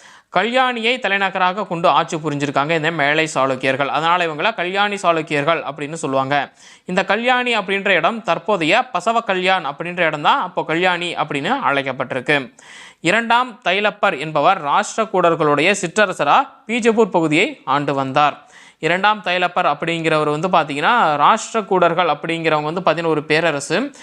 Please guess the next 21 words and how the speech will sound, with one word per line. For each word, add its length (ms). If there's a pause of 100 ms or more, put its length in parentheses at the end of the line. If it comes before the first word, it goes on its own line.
(200)
அவங்களுக்கு 500
கீழே 240
ஒரு 280
சிற்றரசா 640 (240)
இந்த 260
இரண்டாம் 400
தைலப்பர் 560 (100)
பீஜப்பூர் 500
பகுதியை 480
வந்து 240
ஆட்சி 380
செஞ்சு 240
வந்திருக்காரு. 640 (300)
இவரு 560
கிபி 560 (200)
பொது 180
ஆண்டுக்கு 340
பிறகு 520
தொள்ளாயிரத்தி 540
எழுபத்தி 280
மூணில் 440